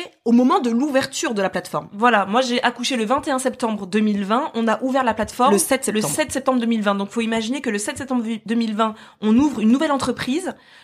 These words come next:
Speaker 2: Vous êtes mille cinq cents membres à vous abonner le jour même.
Speaker 1: Le jour même.
Speaker 2: Trois semaines plus tard, même pas trois semaines
Speaker 1: Mm.
Speaker 2: plus tard, qu'est-ce que je dis ? Quinze jours plus tard, moi j'accouchais de mon premier bébé, maternité qui était totalement inconnue pour moi,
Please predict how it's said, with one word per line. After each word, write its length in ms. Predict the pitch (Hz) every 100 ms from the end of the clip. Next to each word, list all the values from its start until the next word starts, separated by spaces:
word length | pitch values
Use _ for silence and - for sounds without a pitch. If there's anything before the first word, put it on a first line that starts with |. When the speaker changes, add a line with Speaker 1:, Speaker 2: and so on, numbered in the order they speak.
| _
Speaker 2:
Vous 140 | 208 226
êtes 160 | 226
mille 180 | 277 359
cinq 160 | - 311
cents 220 | 294 269
membres 280 | 269 262 -
à 60 | 226
vous 120 | 220
abonner 400 | 214 226 226 226
le 180 | 214 214
jour 300 | 196 214 240
même. 340 | 226 233 403 233
Speaker 1:
Le 120 | 202
jour 160 | 190 180
même. 260 | 185 220 - - _
Speaker 2:
Trois 220 | - 311
semaines 260 | 320 330 320
plus 160 | - 262
tard, 400 | 294 392 - _ _ _ _ _ _ _ 220
même 120 | 214
pas 140 | 277
trois 100 | -
semaines 140 | 226 190
Speaker 1:
Mm. 60 |
Speaker 2:
plus 20 |
tard, 120 | 269 302
qu'est-ce 120 | 247
que 80 | 220
je 60 |
dis ? 120 | 214 311
Quinze 220 | 311 311
jours 160 | 311
plus 140 | - 220
tard, 260 | 285 311 -
moi 200 | 247 277
j'accouchais 420 | 262 233 - 277
de 100 | 254
mon 100 | 226
premier 260 | - 240
bébé, 320 | 226 208 254 - - - -
maternité 480 | 214 226 220 240 262
qui 100 | 226
était 220 | 196 208
totalement 360 | 214 214 226
inconnue 320 | 220 214 214 214
pour 140 | 208
moi, 240 | 208 254